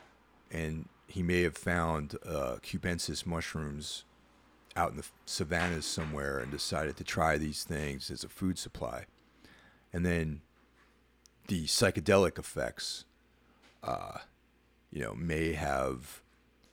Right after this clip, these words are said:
taken a certain faction of that population and given them experiences that may have motivated them to do different things, where over a couple million, you know,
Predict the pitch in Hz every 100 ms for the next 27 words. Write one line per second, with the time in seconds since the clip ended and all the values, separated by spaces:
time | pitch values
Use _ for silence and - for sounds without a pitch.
0 | _ - 110 95 85 - 104 80 73 -
1 | 104 90 - - 76 73 - 78 80 71
2 | 71 - _ _ - - - - _ _
3 | _ _ _ _ _ - 92 85 87 80
4 | 95 - 73 67 - _ _ - - _
5 | _ - - - - _ _ 85 78 107
6 | 90 87 85 76 - - 101 98 95 -
7 | 80 71 69 - 67 50 90 90 80 80
8 | 85 87 80 80 78 76 78 73 73 -
9 | 80 - 85 82 80 82 71 98 92 80
10 | 78 - 82 78 82 78 67 - 73 -
11 | 95 92 85 85 82 80 78 87 69